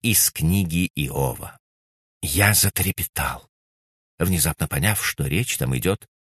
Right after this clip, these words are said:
вовсе не о морском змее, как считали древние, и не о кашалоте, как утверждают нынешние рационалисты.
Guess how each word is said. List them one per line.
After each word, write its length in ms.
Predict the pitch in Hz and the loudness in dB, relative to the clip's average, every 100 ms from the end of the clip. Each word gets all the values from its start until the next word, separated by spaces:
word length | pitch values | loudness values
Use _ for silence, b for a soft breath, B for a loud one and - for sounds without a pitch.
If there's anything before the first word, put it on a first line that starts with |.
| _ - | _ -8
вовсе 500 | 71 67 67 - 101 | -6 -6 -2 0 2
не 120 | 113 | 2
о 100 | 127 | 2
морском 500 | 143 135 - 208 190 | 2 2 0 -2 0
змее, 420 | 180 208 170 82 | 0 2 2 2
как 200 | - 80 | 0 0
считали 400 | - 87 71 76 | 0 2 2 2
древние, 580 | 69 65 57 62 65 67 _ _ _ | 0 -2 -2 -4 -4 -6 _ _ _
и 220 | 104 135 | 2 4
не 320 | 147 143 135 | 4 4 2
о 20 | 123 | 0
кашалоте, 840 | - - 117 110 98 147 - 98 | -4 -4 -4 -2 0 0 0 -2
как 220 | 82 - | -4 -4
утверждают 640 | 76 69 64 62 80 78 73 | -4 -4 -4 0 0 0 0
нынешние 600 | 80 76 76 - 78 73 | 0 0 -2 0 2 2
рационалисты. 880 | 76 78 73 67 65 - - 67 | 2 0 2 0 0 -2 -2 -4